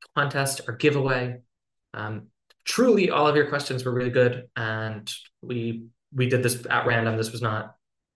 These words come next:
<laughs> with respect to our winner, all the questions were equally good.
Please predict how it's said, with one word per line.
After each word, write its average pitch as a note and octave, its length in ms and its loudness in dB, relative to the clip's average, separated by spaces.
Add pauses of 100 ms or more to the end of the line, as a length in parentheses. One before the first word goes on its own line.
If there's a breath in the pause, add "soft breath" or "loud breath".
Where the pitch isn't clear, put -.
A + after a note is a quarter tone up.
(100)
<laughs> - 720 -18
with D3 200 0
respect - 400 -2
to C#3 100 2
our A#2+ 100 4
winner, A#2 380 0 (240 loud breath)
all B2+ 120 2
the A#2+ 80 4
questions A#2+ 360 -2
were A2 400 -4 (180)
equally A#2+ 340 -4
good. G#2+ 300 -4